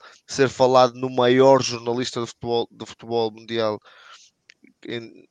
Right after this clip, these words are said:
a nível de transferências, que é o Fabrício Romano, a falar praticamente todos os dias do jogador, acho que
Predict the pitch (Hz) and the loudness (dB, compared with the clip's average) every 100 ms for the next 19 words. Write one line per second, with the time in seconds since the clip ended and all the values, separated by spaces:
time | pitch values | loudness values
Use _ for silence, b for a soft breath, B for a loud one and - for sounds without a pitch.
0 | - 110 113 113 107 113 - 117 107 - | -14 -10 -6 -6 -6 -8 -6 -8 -10 -8
1 | 113 113 113 - 113 113 110 - 113 117 | -2 0 -2 -6 -8 -6 -6 -8 -4 -2
2 | 110 123 120 117 120 113 - 110 110 110 | -4 -4 -4 -4 -12 -12 -12 -12 -12 -12
3 | 113 113 107 107 b b b - 113 120 | -10 -8 -8 -12 b b b -14 -12 -8
4 | 113 113 - - 120 - - 147 135 | -6 -6 -8 -10 -12 -12 -10 -6 -6